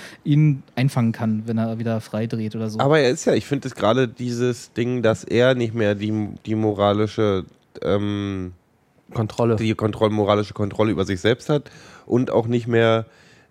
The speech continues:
Speaker 2: äh, der, der, der moralische Bezugspunkt der Serie gerade
Speaker 3: Mhm.
Speaker 2: ist, sondern, ähm, den diese Rolle verliert gerade aus Gründen, äh, to be known,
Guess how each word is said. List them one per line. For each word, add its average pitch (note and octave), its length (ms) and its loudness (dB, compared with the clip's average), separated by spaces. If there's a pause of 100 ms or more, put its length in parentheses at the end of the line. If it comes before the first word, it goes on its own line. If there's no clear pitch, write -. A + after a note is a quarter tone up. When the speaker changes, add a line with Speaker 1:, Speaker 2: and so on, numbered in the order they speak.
Speaker 2:
äh, G#2 360 4
der, G2+ 500 2
der, G2+ 440 0
der G2 300 -2
moralische G2+ 500 0
Bezugspunkt G#2 640 -4
der G2 100 2
Serie F#2 540 2
gerade F#2 360 0
Speaker 3:
Mhm. - 100 0
Speaker 2:
ist, A2 340 -6 (560)
sondern, G2+ 640 0 (760)
ähm, F#2+ 460 0 (180)
den G#2 640 -2 (100)
diese G#2 320 -4
Rolle G#2+ 260 2
verliert A2+ 480 0
gerade F2 440 -4
aus G2+ 260 -2
Gründen, G#2+ 680 0 (260)
äh, F#2+ 400 2
to A2 160 -2
be G2 300 -2 (140)
known, G#2 520 0